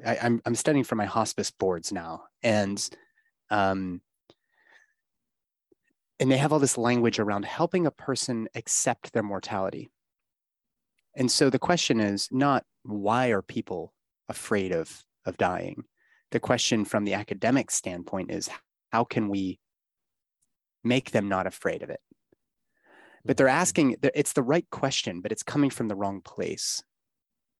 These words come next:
Speaker 1: So for the same reason that women are choosing to have births outside of a hospital, they don't see this as a medicalization or, or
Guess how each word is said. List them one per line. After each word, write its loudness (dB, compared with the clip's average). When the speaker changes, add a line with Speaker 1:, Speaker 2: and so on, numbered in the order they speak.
Speaker 1:
So 0
for 2
the 6
same 8
reason 6
that 2
women 2
are -2
choosing 0
to -4
have -6
births 0
outside -2
of -4
a -4
hospital, -4
they -4
don't 2
see -2
this -2
as -4
a -4
medicalization -4
or, 2
or 2